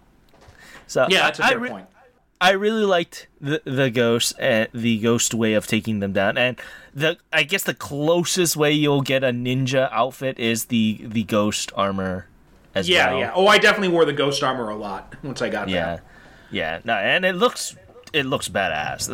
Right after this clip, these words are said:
Speaker 1: It's probably one
Speaker 2: Well, I
Speaker 1: of
Speaker 2: mean
Speaker 1: my favorite s-, uh, sets overall too.
Speaker 2: The, um, the costume choices they give you in general are all awesome, and I love how easy it is to switch between them, because I'd be,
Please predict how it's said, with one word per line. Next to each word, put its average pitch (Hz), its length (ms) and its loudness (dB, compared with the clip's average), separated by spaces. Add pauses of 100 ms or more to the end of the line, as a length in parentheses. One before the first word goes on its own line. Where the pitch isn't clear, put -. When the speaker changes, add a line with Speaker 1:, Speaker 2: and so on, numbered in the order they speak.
Speaker 1:
It's - 120 -4
probably 113 260 -2
one 104 80 -6
Speaker 2:
Well, 269 60 4
I - 40 6
Speaker 1:
of 262 40 2
Speaker 2:
mean 247 100 0
Speaker 1:
my - 40 -12
favorite 85 320 -10
s-, - 140 -6
uh, - 260 -8
sets - 460 -2
overall 87 440 -4
too. 87 320 -10 (640)
Speaker 2:
The, 262 300 4
um, 202 540 4
the 170 120 0
costume 247 520 2
choices 185 380 0
they 156 100 2
give 147 260 0
you 127 300 -2
in 143 220 -2
general 127 600 -2
are 131 200 0
all 120 280 -2
awesome, - 520 -8
and 151 180 0
I 160 100 4
love 202 280 4
how 180 240 4
easy 175 320 0
it 151 80 2
is 127 240 -2
to 139 100 -8
switch 151 340 -2
between 160 360 -2
them, 107 140 -6
because 139 260 -4
I'd 165 240 2
be, 170 300 -2